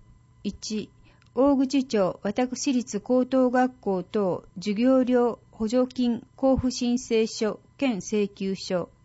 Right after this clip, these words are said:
学校教育課、各私立高等学校等で用意。二、在学証明書。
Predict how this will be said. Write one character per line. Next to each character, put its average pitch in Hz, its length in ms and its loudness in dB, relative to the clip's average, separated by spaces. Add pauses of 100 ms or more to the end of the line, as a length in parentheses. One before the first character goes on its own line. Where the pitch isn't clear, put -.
(580)
学 214 240 0
校 277 220 4
教 269 260 4
育 247 220 -2
課、 226 260 -2 (340)
各 269 400 -2
私 254 520 0
立 247 240 -2
高 254 240 2
等 262 200 2
学 262 240 0
校 202 200 -2
等 214 260 0
で 165 160 -4
用 185 260 2
意。 143 200 -8 (680)
二、 220 280 -2 (320)
在 262 260 2
学 277 180 0
証 254 300 0
明 226 220 0
書。 202 340 -6